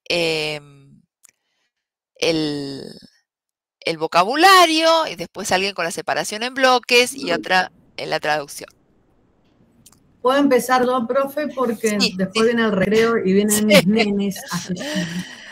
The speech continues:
Speaker 1: Sí, que te vienen. Dale, dale, Mónica.
Speaker 2: <laughs>
Speaker 1: Porque
Speaker 2: Bueno,
Speaker 1: Mónica me
Speaker 2: ahí
Speaker 1: estaba
Speaker 2: digital.
Speaker 1: contando, Mónica me está contando que está tomando clases desde Mendoza, de
Speaker 2: Y
Speaker 1: un
Speaker 2: trabaja
Speaker 1: colegio
Speaker 2: con una
Speaker 1: secundario.
Speaker 2: computadora.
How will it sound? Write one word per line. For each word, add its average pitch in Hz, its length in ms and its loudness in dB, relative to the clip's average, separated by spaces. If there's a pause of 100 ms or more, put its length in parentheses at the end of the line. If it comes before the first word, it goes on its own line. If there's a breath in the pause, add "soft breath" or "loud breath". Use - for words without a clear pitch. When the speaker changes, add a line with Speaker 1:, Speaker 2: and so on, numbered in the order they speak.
(180 loud breath)
Speaker 1:
Sí, 196 340 -2
que 160 120 0
te 170 160 -2
vienen. 170 380 -4
Dale, 185 300 6
dale, 175 260 4
Mónica. 170 500 -4 (200)
Speaker 2:
<laughs> - 1900 -6
Speaker 1:
Porque 185 180 -2
Speaker 2:
Bueno, 196 240 6
Speaker 1:
Mónica - 160 2
me 202 60 4
Speaker 2:
ahí 226 120 4
Speaker 1:
estaba 220 200 6
Speaker 2:
digital. 285 180 2
Speaker 1:
contando, 226 640 2 (160)
Mónica 196 380 -2
me 196 60 2
está 202 180 -2
contando 214 340 2
que - 80 -4
está 208 320 4
tomando 202 340 -2
clases 220 320 0
desde 170 200 -4
Mendoza, 156 680 -2 (2000 loud breath)
de 160 120 -6
Speaker 2:
Y 165 40 0
Speaker 1:
un 180 100 0
Speaker 2:
trabaja 185 260 2
Speaker 1:
colegio 202 180 -2
Speaker 2:
con 214 60 0
una 202 100 -2
Speaker 1:
secundario. 185 800 4
Speaker 2:
computadora. 143 340 -8